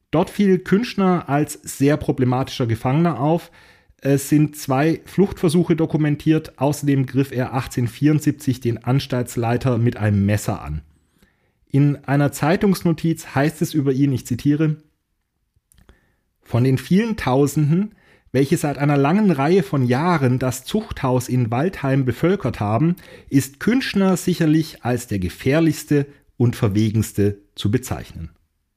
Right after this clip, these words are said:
Künschner gelangte nie wieder in Freiheit.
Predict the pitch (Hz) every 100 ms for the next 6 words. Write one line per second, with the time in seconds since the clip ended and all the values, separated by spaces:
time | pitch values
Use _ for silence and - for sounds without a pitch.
0 | _ _ _ _ _ _ _ _ _ _
1 | _ _ - 180 196 196 190 175 151 147
2 | 147 143 147 135 147 139 117 - 104 104
3 | 117 117